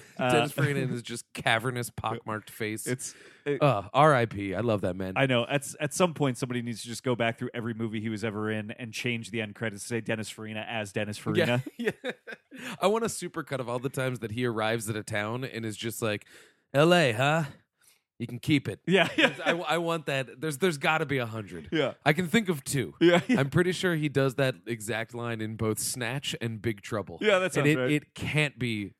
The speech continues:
Speaker 2: just
Speaker 1: I
Speaker 2: those
Speaker 1: forgot
Speaker 2: two.
Speaker 1: he's in Big Trouble.
Speaker 2: He's
Speaker 1: What
Speaker 2: in
Speaker 1: a
Speaker 2: Big
Speaker 1: weird
Speaker 2: Trouble.
Speaker 1: movie.
Speaker 2: He, "Miami, huh?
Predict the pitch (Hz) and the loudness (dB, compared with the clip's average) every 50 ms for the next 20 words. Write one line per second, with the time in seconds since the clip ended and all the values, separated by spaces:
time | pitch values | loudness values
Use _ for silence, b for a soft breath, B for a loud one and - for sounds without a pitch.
0 | _ 90 85 - 117 117 110 - - 87 - - 123 120 220 220 - - 170 170 | _ -16 -6 -4 -4 -4 -2 -4 -6 -6 -4 -2 0 0 0 2 0 0 -2 -2
1 | 160 160 170 156 131 - - 139 139 113 113 165 156 190 196 175 151 - 160 185 | -2 -2 -2 -2 -2 -4 -4 -2 -2 0 2 6 6 8 8 6 6 6 6 8
2 | 202 202 208 202 175 143 160 156 143 120 113 110 101 110 131 156 139 - 123 135 | 8 8 8 6 6 6 6 6 4 4 2 -2 -4 -2 -2 -4 -2 0 2 2
3 | 143 160 175 180 165 139 127 117 127 139 147 165 175 | 2 4 4 2 4 4 4 4 6 6 4 4 2